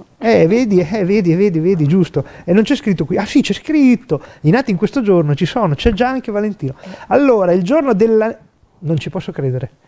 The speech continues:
Speaker 1: È il giorno dell'animazione.
Speaker 2: È vero o no?
Speaker 1: È vero, è vero, il giorno dell'animazione. No, non ci posso credere, dopo vi dirò perché, perché noi parleremo di questo oggi. I nati il sedici febbraio sono vitali, coraggiosi ed espansivi,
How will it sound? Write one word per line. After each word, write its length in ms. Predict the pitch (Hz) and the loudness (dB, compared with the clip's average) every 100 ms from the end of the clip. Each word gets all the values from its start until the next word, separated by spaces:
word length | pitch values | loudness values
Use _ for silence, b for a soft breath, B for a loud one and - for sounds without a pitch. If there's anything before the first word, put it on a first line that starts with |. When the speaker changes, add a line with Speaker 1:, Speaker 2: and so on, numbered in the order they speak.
| b b b b | b b b b
Speaker 1:
È 80 | - | 0
il 260 | 220 185 185 | 2 4 2
giorno 260 | 226 254 214 | 0 0 0
dell'animazione. 960 | 208 208 233 208 - 240 196 135 127 - | 0 0 -2 -4 -6 -2 -2 -2 -6 -6
Speaker 2:
È 120 | 233 | -4
vero 220 | 269 370 440 | -2 0 0
o 40 | |
no? 440 | 254 196 180 175 160 | 0 0 -2 -4 0
Speaker 1:
È 140 | 277 | 0
vero, 260 | 339 294 202 | 2 2 0
è 40 | |
vero, 220 | 240 175 151 | 0 0 2
il 160 | 202 | 0
giorno 280 | 180 311 311 | 2 0 2
dell'animazione. 680 | 220 214 214 208 208 156 151 B B | 0 0 0 -4 -2 -2 -2 B B
No, 120 | 190 | 0
non 100 | 185 | 0
ci 80 | 190 | -2
posso 180 | 214 208 | -4 -2
credere, 280 | 240 247 185 | 0 0 0
dopo 180 | 196 175 | 0 -2
vi 100 | 165 | 0
dirò 180 | 170 | 0
perché, 320 | 160 208 170 147 | 0 -2 -2 -4
perché 180 | 139 | -2
noi 140 | 180 240 | -2 0
parleremo 360 | 156 151 156 | 0 2 2
di 80 | 156 | 0
questo 360 | 160 185 - 139 | 2 0 0 -2
oggi. 260 | 131 123 - B B | -2 -2 -8 B B
I 100 | 170 | 0
nati 240 | 247 311 226 | 2 0 -4
il 80 | |
sedici 360 | - 262 208 185 | -2 -4 -4 -2
febbraio 420 | 190 160 143 139 | 0 2 2 2
sono 280 | - 190 143 | 0 0 0
vitali, 680 | 156 240 - 135 113 110 - | 2 2 0 -4 -4 -6 -6
coraggiosi 540 | - 214 214 240 277 226 | 0 2 2 0 0 2
ed 80 | |
espansivi, 680 | 190 - 175 - 127 113 | 0 -2 -8 -6 -6 -6